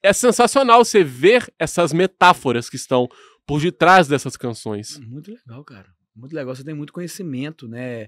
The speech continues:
Speaker 2: É, é muito bacana ver um, um artista que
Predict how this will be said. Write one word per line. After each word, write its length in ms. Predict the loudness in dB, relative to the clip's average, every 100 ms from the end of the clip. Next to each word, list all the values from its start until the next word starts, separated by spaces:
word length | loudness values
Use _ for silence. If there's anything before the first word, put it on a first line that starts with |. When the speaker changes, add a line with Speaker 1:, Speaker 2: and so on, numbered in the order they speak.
| _ _ _ _ _ _
Speaker 2:
É, 260 | -20 -20
é 20 |
muito 240 | -18 -18 -12
bacana 360 | -12 -10 -14
ver 260 | -14 -12 -10
um, 340 | -10 -10 -12 -14
um 140 | -18
artista 580 | -18 -18 -16 -16 -18 -20 _ _ _ _ _
que 80 | _